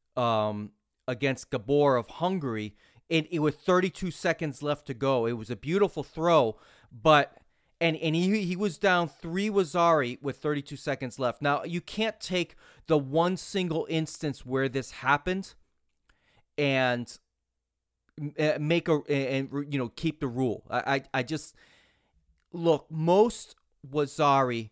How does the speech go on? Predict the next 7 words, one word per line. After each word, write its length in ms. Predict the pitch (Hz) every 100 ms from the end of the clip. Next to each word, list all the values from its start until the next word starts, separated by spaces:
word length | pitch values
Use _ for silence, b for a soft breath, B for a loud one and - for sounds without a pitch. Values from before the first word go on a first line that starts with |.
| _
that 100 | 135
have 140 | 131 123
been 120 | 139
called 520 | - 139 139 135 113
this 280 | 131 - -
year 360 | 123 127 143 - _ _ _ _ _ _ _ _ _ _ _ _
have, 400 | - - 196 185